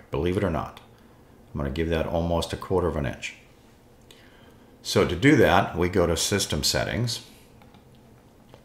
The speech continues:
and we scroll to an area where it is called Preferences and Windows. Okay, previously with the scroll bar, I was in Themes. So in the Windows area, we have a,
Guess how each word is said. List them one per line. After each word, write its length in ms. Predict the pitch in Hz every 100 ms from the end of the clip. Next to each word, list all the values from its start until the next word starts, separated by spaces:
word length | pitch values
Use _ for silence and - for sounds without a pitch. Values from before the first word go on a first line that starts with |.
| - - - - - 85
and 180 | 90
we 120 | 92 101
scroll 320 | - 113 110
to 160 | 110
an 80 | 92
area 560 | 92 98 92 82 92 -
where 400 | - 87 85 - - - -
it 180 | 90 78
is 360 | 78 76 - -
called 260 | 80 73
Preferences 800 | - 95 - 69 - 73 73 - - - - - -
and 300 | 78 78 -
Windows. 680 | 98 90 67 55 - - - - - - - - - - - - - - - -
Okay, 380 | - 73 71 - -
previously 480 | - 101 98 92 95
with 140 | 85
the 100 | 82
scroll 340 | 80 - 92 85
bar, 260 | 87 87
I 60 | 87
was 180 | 85 82
in 140 | 80
Themes. 500 | 73 - 60 - - - - - - - - - - - - -
So 340 | - 82 71 -
in 160 | 92
the 100 | 85
Windows 460 | 82 127 147 90 80
area, 340 | 73 67 73
we 140 | 90 87
have 160 | 95
a, 100 | 78